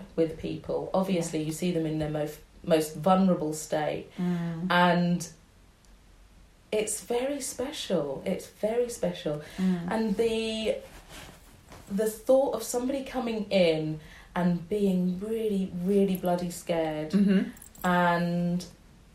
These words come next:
Speaker 1: then feeling empowered and safe and comfortable gives you such a lovely feeling.
Speaker 2: It's long hours and you're giving a lot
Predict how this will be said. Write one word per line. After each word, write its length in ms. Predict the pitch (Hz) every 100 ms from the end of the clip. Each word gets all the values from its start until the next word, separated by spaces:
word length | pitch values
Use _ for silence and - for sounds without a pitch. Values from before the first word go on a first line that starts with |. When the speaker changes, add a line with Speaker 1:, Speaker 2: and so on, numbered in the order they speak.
| - - - -
Speaker 1:
then 440 | 180 175 208 196 202
feeling 440 | - 214 190 180
empowered 840 | 170 165 - - 196 185 180 180 180
and 220 | - 156
safe 640 | 156 - - 175 170 175 -
and 180 | 165 156
comfortable 840 | - 190 175 - 165 170 160 160 - - - - - - -
gives 340 | 196 185 -
you 440 | 175 175 165 165 - - -
such 680 | - - - - 180 - -
a 80 | 175
lovely 380 | 165 160 160 160
feeling. 640 | 165 156 - - - 156 - - - - - -
Speaker 2:
It's 220 | 240 -
long 180 | 214 208
hours 460 | 170 131 123 - - - - -
and 300 | 180 180 185
you're 200 | 196 185
giving 320 | 190 185 -
a 80 | 180
lot 480 | 185 185 - -